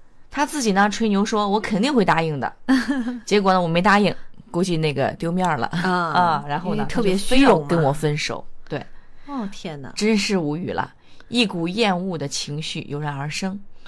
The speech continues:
Speaker 1: 立刻呢，我就跟他说分手了。
Speaker 2: 呃，立刻就答应了。
Speaker 1: 嗯。
Speaker 2: 哦。
Speaker 1: 啊，真是脑残的无可救药了，神经病啊。<laughs> 他也很愤怒，这个会员。
Speaker 2: 当时第一反应哈。
Speaker 1: 嗯。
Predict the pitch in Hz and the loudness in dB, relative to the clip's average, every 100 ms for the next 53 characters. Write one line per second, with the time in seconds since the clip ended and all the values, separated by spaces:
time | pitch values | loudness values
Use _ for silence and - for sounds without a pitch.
0 | - - - 269 - 247 190 160 143 156 | -16 -12 -4 -2 2 2 2 0 -4 -6
1 | 151 156 165 - 165 170 175 - - - | -6 -6 -6 -8 -8 -6 -6 -8 -8 -10
2 | - - - 247 226 330 320 285 214 202 | -12 -16 -12 -10 -4 -2 0 0 0 0
3 | 185 139 92 - 233 185 - 190 175 139 | -2 -6 -10 -2 0 0 -2 -10 -10 -12
4 | - - 156 151 156 247 247 190 - 165 | -10 -4 -2 -4 -2 -2 0 0 0 -4
5 | 180 185 190 156 190 190 180 107 - 196 | -4 -4 -2 -2 -2 -2 -4 -6 -6 -4
6 | 202 254 269 269 135 - - 240 - 202 | -2 -2 0 0 0 -2 -4 -4 -2 0
7 | 170 185 - - 247 220 - - 240 233 | 2 2 0 -4 -6 -8 -10 -6 2 4
8 | 175 - 143 175 151 151 120 98 127 135 | 4 2 0 0 0 -2 -2 -4 -4 -4
9 | 147 254 247 - 170 160 208 208 - - | -4 0 0 -2 -8 -4 -4 -2 -6 -8
10 | 98 156 214 196 | -10 -6 -2 -2